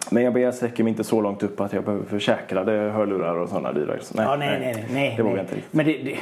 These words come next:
Speaker 2: det är för lite. Det är ju, det är fortfarande dyrt, men det är nästan för lite pengar för att försäkra dem också. Så att
Speaker 1: Ja,
Speaker 2: det är
Speaker 1: ja.
Speaker 2: väl lite grann där, liksom. Men, eh, kul ändå. Slide.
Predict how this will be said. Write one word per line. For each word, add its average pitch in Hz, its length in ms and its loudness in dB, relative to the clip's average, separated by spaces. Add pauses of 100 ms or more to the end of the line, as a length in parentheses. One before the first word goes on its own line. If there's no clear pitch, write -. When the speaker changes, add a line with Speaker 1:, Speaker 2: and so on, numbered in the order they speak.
Speaker 2:
det 151 60 0
är 127 40 2
för - 120 -12
lite. - 160 -14 (520)
Det 131 80 0
är 123 40 4
ju, 120 200 -2 (460)
det 139 80 2
är 139 40 2
fortfarande 151 420 2
dyrt, 147 140 2
men 123 80 -2
det 127 60 2 (140)
är 147 40 2
nästan 143 220 0
för - 100 -6
lite 127 240 0
pengar 113 240 0
för 110 80 -2
att 107 100 -6
försäkra 113 440 -4
dem 107 100 -4
också. 113 240 -12
Så 113 160 -12
att 127 140 0
Speaker 1:
Ja, 127 320 2
Speaker 2:
det 135 60 -2
är 113 40 2
Speaker 1:
ja. 98 60 2
Speaker 2:
väl 120 100 0
lite 120 180 -2
grann 113 140 -2
där, 110 160 -6
liksom. - 220 -12 (720)
Men, 110 300 -4
eh, 113 200 -4 (1300)
kul 214 520 0
ändå. 185 340 0
Slide. 214 540 0